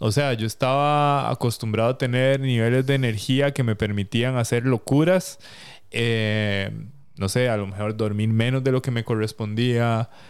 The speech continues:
eh, pegarme en la fiesta y todo bien, entrenar dos, tres veces al día. Eh, y luego a los treinta y cinco me siento más cansado.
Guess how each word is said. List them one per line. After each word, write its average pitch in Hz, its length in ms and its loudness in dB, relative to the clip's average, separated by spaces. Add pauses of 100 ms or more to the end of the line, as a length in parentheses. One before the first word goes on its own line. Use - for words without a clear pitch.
(180)
eh, - 200 -6
pegarme 110 400 -2
en 107 40 -2
la 107 80 -2
fiesta 127 760 0
y 104 480 0 (480)
todo 117 220 2
bien, 143 600 2
entrenar 113 680 0
dos, 127 400 2
tres 113 240 0
veces 117 300 -2
al 113 180 0
día. 139 540 2 (440)
Eh, 104 680 0 (360)
y 104 100 0
luego 107 240 2
a 120 60 2
los 127 160 0
treinta 123 320 -4
y 104 100 -2
cinco 143 680 2
me 104 160 -4
siento 104 280 -2
más 101 180 -2
cansado. 147 800 0